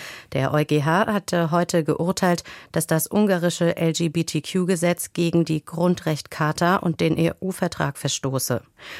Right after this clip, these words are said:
Das Verfahren war von der E-U-Kommission angestrengt und von mehreren Mitgliedstaaten sowie dem E-U-Parlament unterstützt worden.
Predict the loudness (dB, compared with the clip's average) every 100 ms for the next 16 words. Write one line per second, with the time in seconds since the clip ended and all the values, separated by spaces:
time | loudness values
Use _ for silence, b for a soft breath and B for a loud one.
0 | B B -6 -4 2 2 4 2 2 2
1 | 0 0 2 4 2 2 0 -2 0 0
2 | 2 2 0 2 0 0 -2 0 0 0
3 | -6 B B B -4 0 4 4 4 4
4 | 4 4 4 0 -2 -2 -2 0 0 2
5 | 2 2 2 -2 0 2 2 0 -2 0
6 | 2 2 2 0 -2 -2 -2 -4 -4 -2
7 | -2 -2 -6